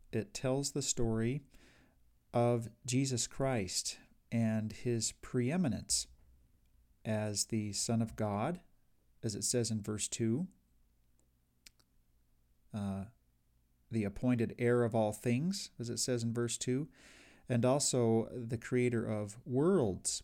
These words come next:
plural, as it says in verse two. Uh, we learn the story of,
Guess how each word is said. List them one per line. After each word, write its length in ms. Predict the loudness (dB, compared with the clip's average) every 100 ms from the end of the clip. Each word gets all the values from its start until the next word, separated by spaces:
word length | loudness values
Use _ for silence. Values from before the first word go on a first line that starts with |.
| -2
plural, 420 | 0 2 0 -4 -12 -20 -20 _ _ -4
as 160 | -4 -2
it 120 | -4
says 420 | -4 -4 -4 -4
in 140 | -4
verse 260 | -4 -6 -6
two. 320 | -8 -8 -8 -12 -20 -20 -20 -20 -20 -20 -20 -20 -20 -20 _ _ _ _ _ _ -20 _ _ _ -18
Uh, 220 | -14 -6
we 160 | -2 2
learn 200 | 2 2
the 60 |
story 400 | 0 0 0 2
of, 200 | -2 -6